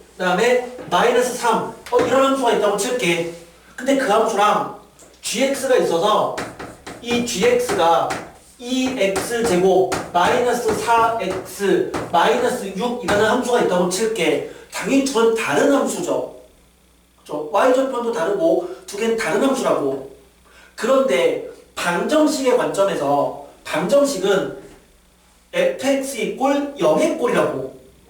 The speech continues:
그럼 방정식은, 어? 뭐야? 엑스 제곱 마이너스 이 엑스 마 삼은 영이라는 방정식. 그 다음에 이엑스 제곱 마이너스 사 엑스 마이너스 육 이꼴 영이라는 방정식.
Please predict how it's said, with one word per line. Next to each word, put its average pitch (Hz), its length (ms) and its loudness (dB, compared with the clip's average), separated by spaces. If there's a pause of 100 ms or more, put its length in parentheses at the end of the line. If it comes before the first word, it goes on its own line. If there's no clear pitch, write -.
(260)
그럼 320 200 4
방정식은, 175 880 -2
어? 302 320 2 (220)
뭐야? 185 460 0 (340)
엑스 240 480 -2
제곱 214 500 0 (100)
마이너스 247 640 0
이 196 120 0
엑스 240 600 2
마 180 240 4
삼은 202 400 2 (560)
영이라는 214 960 0
방정식. 170 840 -2 (360)
그 220 100 -6
다음에 254 580 0 (360)
이엑스 269 680 0
제곱 175 460 0 (160)
마이너스 208 480 0
사 233 200 0
엑스 226 560 0
마이너스 202 520 2
육 208 200 -2
이꼴 233 540 0
영이라는 202 380 2 (100)
방정식. 180 680 -4